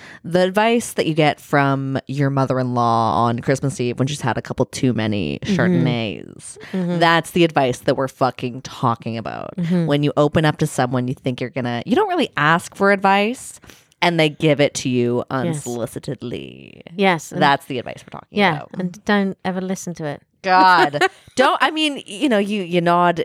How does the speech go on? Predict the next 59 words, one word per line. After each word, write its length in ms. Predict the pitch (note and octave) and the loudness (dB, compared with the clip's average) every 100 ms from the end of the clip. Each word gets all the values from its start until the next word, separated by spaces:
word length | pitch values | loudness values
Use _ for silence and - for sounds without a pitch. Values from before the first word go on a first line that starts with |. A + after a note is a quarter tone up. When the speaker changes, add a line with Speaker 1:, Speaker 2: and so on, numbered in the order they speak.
| - | -6
Speaker 1:
politely 680 | - D3 D#3+ - C3 C#3 - | -4 0 0 0 -2 0 -2
and 220 | B2+ D3 | -2 0
then 120 | C3+ | 0
you 100 | C3 | -2
walk 360 | C3 B2+ B2+ - | 0 0 0 -2
away 360 | C#3 C#3+ D3 D#3 | -4 -2 -2 -4
from 160 | D3+ | -6
that 160 | C#3+ - | -6 -6
situation 640 | C#3 - C3+ B2 - B2+ | -8 -6 -6 -4 -6 -8
and 140 | B2 A2+ | -8 -8
then 140 | A#2 | -8
you 60 | B2+ | -6
don't 420 | A#2+ B2 G2+ B2+ | -2 -2 -2 -2
do 180 | C#3 C3 | 0 0
that 200 | A2 - | -2 -6
advice. 680 | E2+ - - - - - - _ | -10 -12 -12 -16 -18 -20 -20 _
Speaker 2:
Yeah, 180 | A#3+ C4 | 2 2
because 340 | A3+ - A3 F#3+ | 2 -2 -4 0
generally 420 | A#3+ A#3 A3+ G3+ | 0 2 2 2
what 140 | F3 | 2
happens 260 | F#3 F#3 F#3 | 0 -2 -4
is 60 | F3+ | -6
it 80 | |
goes 240 | - F#3+ F#3 | 0 0 0
somewhere 460 | - G3+ F#3 F3+ | 0 0 2 0
in 140 | F3 F3 | 0 0
the 80 | E3 | -2
recesses 580 | F3+ E3+ F#3 E3+ F3 E3+ | -4 -4 -4 -4 -4 -4
of 100 | E3 | 0
your 160 | E3+ | 0
mind 520 | E3 E3 E3 F3 G#3 - _ _ - | 2 2 2 2 0 -6 _ _ -6
and 180 | F3+ | -2
you 60 | F#3 | 0
get 180 | E3 F3+ | 2 0
into 200 | F#3 F#3 | 0 -6
a 40 | |
situation 600 | - F#3 - F#3 - F#3 | -8 -6 0 0 0 -6
you 140 | E3+ F3+ | -4 -2
might 240 | F#3 F3+ | 0 -2
think, 200 | - F3 - - - _ _ | -4 -12 -12 -20 -20 _ _
"I 60 | G3 | 0
don't 240 | G#3+ G3 | 2 2
have 160 | G3 F3+ | 0 0
any 240 | F#3+ F#3 | 2 4
other 200 | F#3+ F#3 | 2 2
thing 300 | F3 E3+ D#3+ | -2 -2 -2
to 220 | - - | -2 -2
relate 380 | D#3+ D#3+ D#3+ D#3+ | 0 2 0 0
to, 100 | - | -4
so 160 | E3+ F3+ | -2 0
I'm 100 | E3+ | 2
gonna 160 | F3 F3 | 2 2
listen 280 | E3+ - E3+ | 0 -2 -6
to 80 | E3+ | 0
that," 200 | F3 - | 0 0
and 80 | E3 | -2
then 140 | E3 | -2
that's 200 | D#3+ - | -2 -6
terrible. 420 | - E3 D#3 D3+ | -4 -2 0 -4